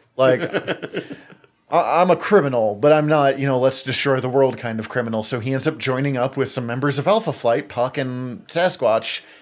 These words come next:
Speaker 1: and I think some other villain, like, random
Speaker 2: Oh,
Speaker 1: ass
Speaker 2: right.
Speaker 1: characters that no one really cares about, to form Gamma Flight, to,
Speaker 2: <laughs>
Speaker 1: which
Speaker 2: Which is
Speaker 1: originally,
Speaker 2: awesome.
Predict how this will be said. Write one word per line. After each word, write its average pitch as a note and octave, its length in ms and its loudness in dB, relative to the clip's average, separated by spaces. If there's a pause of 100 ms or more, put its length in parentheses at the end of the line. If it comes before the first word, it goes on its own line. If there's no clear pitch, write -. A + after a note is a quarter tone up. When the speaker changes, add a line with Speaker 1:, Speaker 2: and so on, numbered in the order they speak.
(240)
Speaker 1:
and B2+ 180 -4
I A#2+ 100 2
think D#3 420 -6
some E3 380 -2
other G#3+ 680 -2
villain, A3 840 -2
like, F#3 220 2 (300)
random A3 560 2
Speaker 2:
Oh, G3+ 40 0
Speaker 1:
ass F#3+ 220 2
Speaker 2:
right. G#3 80 -2
Speaker 1:
characters F#3+ 400 2
that D3+ 140 2
no D3 100 4
one E3 180 2
really E3 220 2
cares E3 360 -2
about, A#2 380 2 (320)
to D#3+ 80 0
form D#3 360 0
Gamma G3+ 360 2
Flight, G#2+ 580 -4 (920)
to, D3+ 420 4
Speaker 2:
<laughs> - 460 -8
Speaker 1:
which - 80 4
Speaker 2:
Which G3+ 120 2
is E4 140 -2
Speaker 1:
originally, A4 480 6
Speaker 2:
awesome. B2+ 360 -4